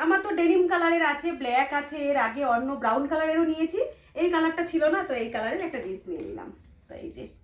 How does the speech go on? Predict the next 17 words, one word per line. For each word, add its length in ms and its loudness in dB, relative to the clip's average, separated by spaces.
পছন্দের 520 -6
জিনিস, 280 0
তো 20 -2
এটা 200 4
তো 60 4
গেল। 160 2
এরপরে 360 4
দেখাচ্ছি 480 -4
একটা 200 -4
কট 200 4
সেট। 220 0
আগের 280 2
ভিডিওতে 380 2
তোমরা 260 2
দেখেছিলে 360 -2
যে 140 0
আমি 120 -2